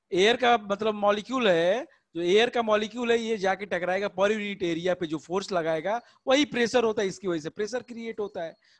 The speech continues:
बात समझ में आ रही है? तो ये जो प्रेशर है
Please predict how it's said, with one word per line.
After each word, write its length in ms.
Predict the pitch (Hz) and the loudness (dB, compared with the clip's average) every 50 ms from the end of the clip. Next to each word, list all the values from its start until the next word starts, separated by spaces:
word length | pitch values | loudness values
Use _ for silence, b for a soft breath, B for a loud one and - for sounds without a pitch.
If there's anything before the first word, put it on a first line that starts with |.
| b _ | b _
बात 240 | 180 190 240 254 254 | 2 4 4 4 4
समझ 260 | 277 262 262 269 247 | 2 2 2 2 0
में 120 | 247 247 247 | 0 0 2
आ 100 | 233 220 | 2 2
रही 180 | 214 220 196 165 | 2 2 0 -2
है? 120 | 143 120 b b b b _ - | -4 -6 b b b b _ -10
तो 60 | 214 | -8
ये 220 | 208 214 247 277 | -4 -2 -2 -2
जो 120 | 247 285 277 | -2 -2 -4
प्रेशर 600 | - - 220 208 226 233 226 - - 294 294 262 | -6 -6 -6 -4 -4 -4 -4 -2 2 2 2 4
है 400 | 233 226 190 180 190 202 226 247 | 2 2 2 2 0 -2 -4 -10